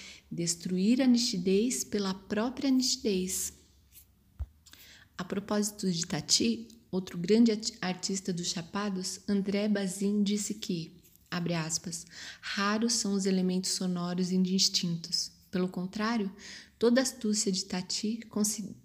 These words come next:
consiste em destruir a nitidez pela nitidez.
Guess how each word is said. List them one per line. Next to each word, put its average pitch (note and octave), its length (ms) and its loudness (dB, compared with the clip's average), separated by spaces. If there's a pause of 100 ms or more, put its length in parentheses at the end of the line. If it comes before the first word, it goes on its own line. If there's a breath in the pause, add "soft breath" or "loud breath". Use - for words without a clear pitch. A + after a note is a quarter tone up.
(120)
consiste G#3+ 540 0
em G#3 120 6
destruir A#3 640 4
a A#3+ 40 4
nitidez G3 760 0
pela G#3 320 -4
nitidez. G3 680 -4